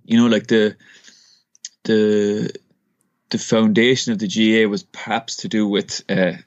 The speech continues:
the foundation of the state as well, you know, and having a, I could be wrong at this, so correct me if I'm wrong, if you know, like, the, the sense that you were, had a,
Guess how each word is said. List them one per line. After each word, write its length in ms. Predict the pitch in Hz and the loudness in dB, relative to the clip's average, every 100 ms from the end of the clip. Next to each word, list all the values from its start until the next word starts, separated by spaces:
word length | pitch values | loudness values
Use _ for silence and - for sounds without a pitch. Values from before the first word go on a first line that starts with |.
| _ | _
the 80 | - | -8
foundation 540 | - 110 104 107 - 98 | -2 0 2 0 -2 -4
of 60 | |
the 80 | 98 | -4
state 420 | - 113 113 104 | -2 0 0 0
as 120 | 98 | -4
well, 220 | 101 107 98 | 0 0 -2
you 100 | 98 | -8
know, 220 | 101 - | -10 -10
and 240 | 98 98 92 | -10 -10 -10
having 340 | 98 104 101 | -10 -6 -2
a, 220 | 98 190 _ _ _ _ _ _ _ - | -2 -4 _ _ _ _ _ _ _ -8
I 100 | 104 | -4
could 180 | - 117 | 0 2
be 100 | 113 | 2
wrong 300 | 117 113 107 | 2 2 0
at 60 | |
this, 160 | 104 - | -4 -6
so 100 | 101 | -8
correct 280 | - 117 - | -4 -4 -2
me 80 | 104 | -6
if 100 | 104 | -4
I'm 180 | 107 | -4
wrong, 200 | 107 104 | -2 -4
if 100 | 95 | -4
you 80 | 107 | -4
know, 180 | 107 101 | -2 -2
like, 340 | 98 95 - - | -2 -4 -6 -2
the, 260 | 101 87 - | 0 0 -4
the 100 | - | -4
sense 320 | 110 104 - | -2 -2 -2
that 280 | 95 78 104 | -4 -2 -4
you 140 | 101 | 0
were, 140 | 101 | 0
had 200 | 104 101 | 0 0
a, 380 | 98 98 98 101 | 0 2 0 -4